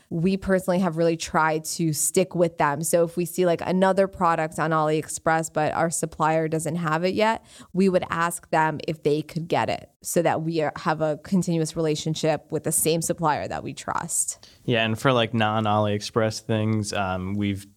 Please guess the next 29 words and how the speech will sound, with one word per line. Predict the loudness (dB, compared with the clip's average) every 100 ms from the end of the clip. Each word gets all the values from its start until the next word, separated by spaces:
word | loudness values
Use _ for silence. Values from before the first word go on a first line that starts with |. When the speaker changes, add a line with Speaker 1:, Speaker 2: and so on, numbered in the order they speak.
| 0
Speaker 2:
drop | 0 0
shipped | -4 -4
some | -2 -4
products | 0 -2 -2 -6
from | -4 -2
America. | 0 2 2 -2 0 0 0 -2 -8 -20 _ 0
Um, | 0 0 -4 -6
so | 0
that's | 2 2
harder | 2 2 2 2 2 0 -2
if | -6
they're | -2 -2
on | -2
Etsy | -2 -2 0 0
or | 0
something. | 0 -4 -2 0
They | 0
don't | 0 0
have | 0 0 0 -2 -4
as | -2 -2 -2 -6 -8 -10 _ -10
thorough | -2 0 0 0
of | -2
a | -2
rating | 0 0 0 -2
system | -2 -4 -4 -2 -2 -2 -6
for | -8 -6
them | -2 -2
as | -2 -4
suppliers, | -6 -4 -2 0 2 2 0 -2